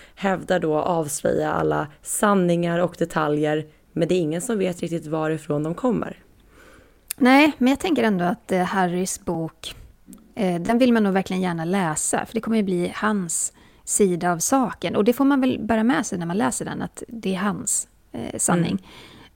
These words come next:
Speaker 1: Mm.
Speaker 2: Eh, men det ska bli faktiskt jätteintressant att se hur han beskriver allting som har hänt.
Speaker 1: Den kommer vi kasta oss över.
Speaker 2: Mm, absolut.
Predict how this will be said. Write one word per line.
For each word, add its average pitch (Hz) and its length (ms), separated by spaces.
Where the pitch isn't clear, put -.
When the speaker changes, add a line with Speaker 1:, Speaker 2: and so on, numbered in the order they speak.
Speaker 1:
Mm. 185 260
Speaker 2:
Eh, 190 140
men 208 280
det 226 160
ska 208 200
bli 196 600
faktiskt - 520
jätteintressant 175 960
att 165 100
se 170 400
hur 175 320
han 175 300
beskriver - 560
allting - 320
som - 120
har 175 60
hänt. - 300
Speaker 1:
Den 175 140
kommer 185 220
vi 196 100
kasta 208 400
oss 202 140
över. 147 400
Speaker 2:
Mm, 240 360
absolut. 196 1000